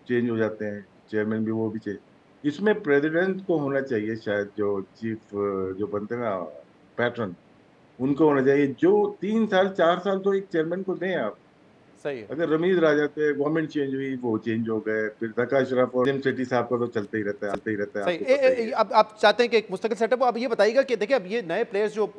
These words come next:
Speaker 2: टीम में induct किए हैं, जिसमें debutant भी हैं, अब ये fail हो जाएंगे तो फिर pressure आएगा, और क्या फिर दोबारा पुराने खिलाड़ियों के ऊपर चले जाएंगे? आपके ख्याल में, अब इनको अगर लाए गए हैं टीम में, तो थोड़ा वक्त देना चाहिए।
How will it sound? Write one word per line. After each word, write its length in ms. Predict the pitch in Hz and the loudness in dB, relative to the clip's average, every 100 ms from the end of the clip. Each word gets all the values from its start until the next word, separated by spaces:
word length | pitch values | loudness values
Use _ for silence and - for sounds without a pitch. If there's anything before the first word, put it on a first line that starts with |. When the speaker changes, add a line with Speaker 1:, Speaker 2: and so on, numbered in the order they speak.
| 170 | -10
Speaker 2:
टीम 140 | 190 208 | -8 -4
में 80 | 190 | 0
induct 240 | 196 196 | 0 0
किए 100 | 170 | -2
हैं, 100 | 180 | -6
जिसमें 240 | 170 190 | -6 -6
debutant 360 | 147 156 190 185 | -6 -4 -2 -2
भी 140 | 170 | -4
हैं, 300 | 175 220 - - _ _ _ _ _ - | -6 -6 -12 -20 _ _ _ _ _ -12
अब 60 | 151 | -8
ये 80 | |
fail 220 | 196 190 233 | -2 2 2
हो 60 | |
जाएंगे 320 | 226 226 226 | 4 2 2
तो 120 | 226 220 | 2 0
फिर 180 | 185 | -4
pressure 360 | 196 202 196 208 | -4 -2 -2 2
आएगा, 300 | 190 196 202 | 2 6 4
और 120 | 196 | 4
क्या 160 | 175 190 | 2 0
फिर 140 | 196 | 0
दोबारा 340 | 151 147 170 226 | -2 2 4 4
पुराने 340 | 202 180 214 | 2 0 0
खिलाड़ियों 400 | 214 185 202 214 | -2 0 0 -2
के 400 | 202 220 220 - | 0 0 0 -8
ऊपर 180 | 208 208 | -6 -4
चले 200 | 196 190 | -2 -2
जाएंगे? 220 | 226 262 | -4 0
आपके 240 | 240 214 | 0 0
ख्याल 140 | 180 226 | -4 -2
में, 80 | 233 | -2
अब 140 | 180 | -2
इनको 200 | 214 196 | -6 0
अगर 240 | 214 220 185 143 | 0 2 -2 0
लाए 220 | 147 220 | 2 2
गए 100 | 220 | 2
हैं 120 | 202 | -2
टीम 180 | 214 214 | -2 -6
में, 100 | 240 | -6
तो 80 | 240 | -4
थोड़ा 180 | 190 214 | 0 2
वक्त 220 | 185 170 | 2 0
देना 180 | 190 202 | -2 -2
चाहिए। 320 | 165 113 | -4 -10